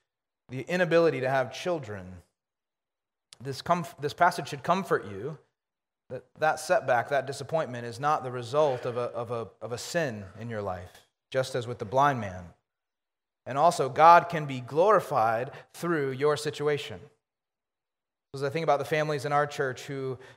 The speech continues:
have brought children into their home through adoption. So this situation that begins with suffering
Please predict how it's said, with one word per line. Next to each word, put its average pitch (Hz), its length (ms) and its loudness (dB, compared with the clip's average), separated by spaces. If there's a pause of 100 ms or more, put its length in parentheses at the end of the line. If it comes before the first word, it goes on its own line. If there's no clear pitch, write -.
have 139 400 2
brought 143 260 6
children 156 440 -2
into 139 200 -8
their 131 140 -4
home 143 320 -2
through 127 240 -8
adoption. 120 540 0 (1400)
So 143 120 -4
this 139 200 -4
situation 165 540 0
that 131 100 -6
begins 151 400 -4
with 135 80 -4
suffering 135 680 4